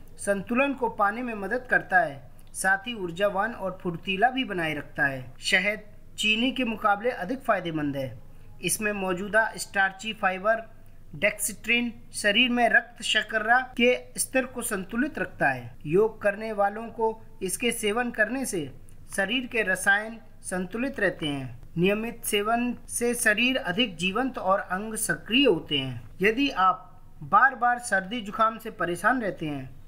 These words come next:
तो शहद खाएं। शहद में नीम, काली मिर्च और हल्दी को मिलाकर एक साथ सेवन करें, आपको लाभ होगा। कब्ज,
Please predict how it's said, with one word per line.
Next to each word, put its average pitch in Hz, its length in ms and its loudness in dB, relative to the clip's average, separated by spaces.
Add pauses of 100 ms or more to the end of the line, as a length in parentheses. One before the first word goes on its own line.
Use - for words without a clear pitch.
तो 240 100 0
शहद 240 400 2
खाएं। 127 300 0 (480)
शहद 180 320 0
में 196 200 -2
नीम, 208 300 0 (360)
काली 202 280 0
मिर्च 220 400 -6 (280)
और 202 260 6
हल्दी 214 300 2
को 240 100 -4
मिलाकर 175 520 -2 (280)
एक 233 220 -2
साथ - 280 2
सेवन 156 280 -2
करें, 139 320 -4 (360)
आपको 202 340 2
लाभ 185 240 4
होगा। 151 460 -2 (180)
कब्ज, 208 400 0